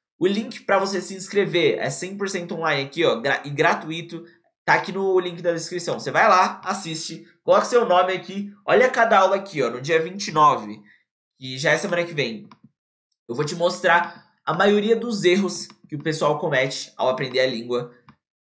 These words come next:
A cada aula vai ter um tira dúvidas, então dia vinte e nove eu vou dar aula, depois vai ter um tira dúvidas ao vivo.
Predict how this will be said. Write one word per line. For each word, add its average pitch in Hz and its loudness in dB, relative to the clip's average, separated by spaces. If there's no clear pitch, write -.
A 151 -4
cada 226 4
aula 170 6
vai 139 0
ter 160 -4
um 170 -6
tira 202 0
dúvidas, 165 -2
então 147 -6
dia 151 -2
vinte 160 -8
e - -10
nove 147 0
eu 131 -12
vou 143 -8
dar 156 2
aula, 147 4
depois 143 -6
vai 147 0
ter 147 -10
um 151 -12
tira 170 -4
dúvidas 151 -4
ao 165 0
vivo. 147 -6